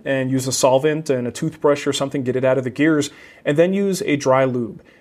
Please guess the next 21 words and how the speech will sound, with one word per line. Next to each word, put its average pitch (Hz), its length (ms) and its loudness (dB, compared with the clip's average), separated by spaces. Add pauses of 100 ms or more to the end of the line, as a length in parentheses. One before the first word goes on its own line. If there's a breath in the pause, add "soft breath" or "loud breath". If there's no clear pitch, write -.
(120)
Uh, 117 220 -4
some 143 180 -4
kind 170 200 -2
of 147 40 -6
dry 147 180 2
lubricant 147 520 0
on 135 220 -2
there 139 140 0
will 131 360 0 (160)
maybe 190 380 2
not 175 240 -2
be 175 140 2
as 156 140 0
smooth 160 400 0
and 135 140 -4
perfect 151 380 -6
as 135 420 -4 (260 soft breath)
a 127 80 -6
grease 123 520 0
would 185 120 0
be, 240 300 -4